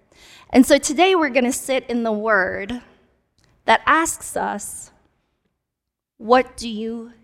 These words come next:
need?" I invite you to take a deep breath, and I invite you to think about that,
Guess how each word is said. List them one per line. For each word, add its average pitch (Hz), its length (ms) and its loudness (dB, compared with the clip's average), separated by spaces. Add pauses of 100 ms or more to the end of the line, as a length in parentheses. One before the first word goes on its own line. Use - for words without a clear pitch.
need?" 180 600 -8 (3500)
I 196 60 2
invite 247 420 2
you 339 60 2
to 294 100 -2
take 208 260 -4
a 254 60 -12
deep 320 240 -4
breath, 254 480 -2 (1800)
and 233 100 2
I 220 60 6
invite 240 480 2
you 262 80 -8
to - 140 -6
think 320 340 2
about 165 380 -4
that, - 320 -18